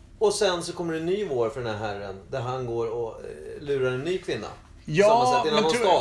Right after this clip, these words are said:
Speaker 1: förmodligen.
Speaker 2: alltså, sol och vårare känns som någon som var...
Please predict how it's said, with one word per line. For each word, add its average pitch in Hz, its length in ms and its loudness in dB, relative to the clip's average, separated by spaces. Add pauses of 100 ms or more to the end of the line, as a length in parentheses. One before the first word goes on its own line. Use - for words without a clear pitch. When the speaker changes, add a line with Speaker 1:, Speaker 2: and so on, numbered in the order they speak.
Speaker 1:
förmodligen. 123 220 -4
Speaker 2:
alltså, 233 220 2
sol 233 340 2
och 214 80 2
vårare 226 480 4
känns 139 420 2
som 135 180 0
någon 123 560 0
som 123 260 -4
var... 117 460 0